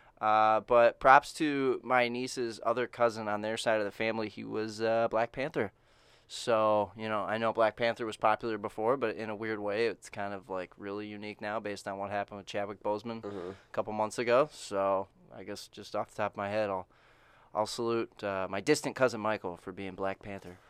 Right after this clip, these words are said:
Speaker 2: There was a, a very timely one I saw. Actually, it kinda sparked this. I got two I'm gonna tell you guys about, but what I saw this morning, somebody actually dressed up as, like, a full-on, like, surgical mask, right? Made it all big. They had the
Speaker 1: Yeah, I'm
Speaker 2: straps,
Speaker 1: surprised
Speaker 2: everything.
Speaker 1: I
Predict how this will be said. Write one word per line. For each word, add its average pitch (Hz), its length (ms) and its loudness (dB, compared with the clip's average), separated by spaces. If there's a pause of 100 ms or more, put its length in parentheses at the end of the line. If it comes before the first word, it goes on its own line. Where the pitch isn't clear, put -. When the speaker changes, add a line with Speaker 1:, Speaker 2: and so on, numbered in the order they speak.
(220)
Speaker 2:
There 117 120 6
was 113 160 8
a, 90 320 4 (640)
a 104 60 -4
very 113 240 6
timely 104 400 0
one 98 160 4
I 98 120 4
saw. 98 420 8 (100)
Actually, 95 280 2 (180)
it - 140 -10
kinda 95 180 4
sparked - 340 4
this. 95 300 2 (360)
I - 80 2
got 104 140 6
two 110 180 4
I'm 95 100 8
gonna 95 100 2
tell 90 180 2
you 87 60 4
guys 87 100 0
about, 87 240 4
but 87 140 2
what 101 160 6
I 101 60 6
saw 101 180 4
this 92 180 2
morning, 92 360 2 (360)
somebody 110 380 2
actually 104 380 2
dressed 95 420 0
up 92 280 2
as, 92 200 -2
like, 85 100 -2
a 85 80 -2
full-on, 92 560 4
like, 90 140 -2
surgical 110 360 2
mask, 95 360 -2
right? 101 240 4 (420)
Made 95 120 0
it 101 60 4
all 101 140 6
big. 98 300 2
They 95 100 2
had 101 120 0
the - 20 0
Speaker 1:
Yeah, 135 80 10
I'm 113 80 8
Speaker 2:
straps, 104 160 6
Speaker 1:
surprised 143 220 10
Speaker 2:
everything. 127 100 10
Speaker 1:
I 120 40 6